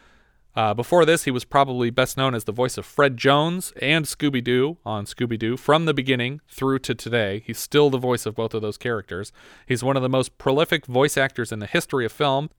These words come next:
specifically because of his prowess emulating animals. Chances are you've heard hundreds of his animal impressions, with the most famous being Abu from Disney's Aladdin, a voice he obviously perfected in this film as the voice of the Nazi monkey. Later this year,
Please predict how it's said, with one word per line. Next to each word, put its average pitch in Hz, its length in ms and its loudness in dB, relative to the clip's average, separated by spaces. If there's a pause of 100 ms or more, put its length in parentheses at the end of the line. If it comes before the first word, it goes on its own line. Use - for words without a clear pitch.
specifically 156 640 2
because 139 280 2
of 127 80 -4
his 135 160 0
prowess 139 480 0
emulating 139 520 0
animals. 117 600 -4 (300)
Chances 165 340 0
are 151 120 6
you've 127 120 2
heard 131 220 0
hundreds 170 500 2
of 120 160 -4
his 117 160 -2
animal 117 380 -4
impressions, 98 520 -10 (380)
with 123 200 0
the 127 60 -2
most 127 240 0
famous 139 360 0
being 120 340 -2
Abu 117 520 4
from 104 260 -4
Disney's 107 320 -6
Aladdin, 107 500 -2 (300)
a 131 100 4
voice 170 300 4
he 190 120 2
obviously 160 440 2
perfected 135 580 -2 (240)
in 117 160 -4
this 170 220 2
film 104 360 -4
as 110 120 -8
the 110 80 -6
voice 127 240 -2
of 165 100 -4
the 180 80 -4
Nazi 165 400 -2
monkey. 80 420 -14 (440)
Later 147 240 4
this 139 220 0
year, 175 280 0